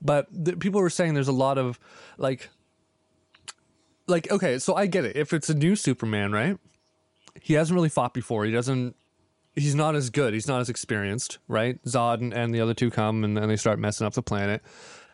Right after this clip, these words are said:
And so he's not as good at stopping destruction, right? Um, and I, I could get that. I can get behind that. All right, fair enough, right? And, but what I would have loved to have seen and, and would have made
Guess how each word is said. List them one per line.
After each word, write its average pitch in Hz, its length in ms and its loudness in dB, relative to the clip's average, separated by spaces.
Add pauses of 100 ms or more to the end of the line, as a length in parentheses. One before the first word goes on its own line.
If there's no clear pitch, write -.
(280)
And 139 360 0
so 147 200 0
he's 165 240 4
not 151 260 2
as 147 160 0
good 147 240 2
at 120 240 2
stopping 120 580 0
destruction, 110 540 -4
right? 117 320 -4 (480)
Um, 120 540 -2 (580)
and 165 100 2
I, 196 200 2
I 156 120 2
could 202 160 0
get 170 180 0
that. 120 160 2
I 147 60 2
can 165 80 2
get 175 120 -2
behind 120 280 -2
that. 123 120 -4
All 190 100 2
right, 147 240 0
fair 165 200 -2
enough, 127 300 -4
right? 147 240 0 (360)
And, 151 320 2
but 151 340 0 (840)
what 180 180 4
I 175 40 4
would 175 180 2
have 185 140 2
loved 156 220 2
to 160 60 4
have 123 100 0
seen 107 540 -2
and, 135 280 2
and 160 160 4
would 170 80 4
have 156 100 2
made 156 280 2